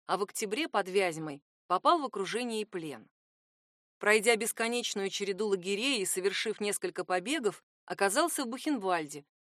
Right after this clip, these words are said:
Во время очередного переезда снова бежал, очутился в американской зоне,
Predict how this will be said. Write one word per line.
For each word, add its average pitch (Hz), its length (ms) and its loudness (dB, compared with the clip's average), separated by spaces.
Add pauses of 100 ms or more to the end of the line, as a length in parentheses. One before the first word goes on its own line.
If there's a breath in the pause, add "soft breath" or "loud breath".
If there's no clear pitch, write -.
(180)
Во 180 120 2
время 208 260 2
очередного 196 520 -2
переезда 185 520 -2
снова 175 280 -4
бежал, 180 460 0 (360)
очутился 247 560 0
в - 20 -2
американской 233 640 0
зоне, 175 440 -4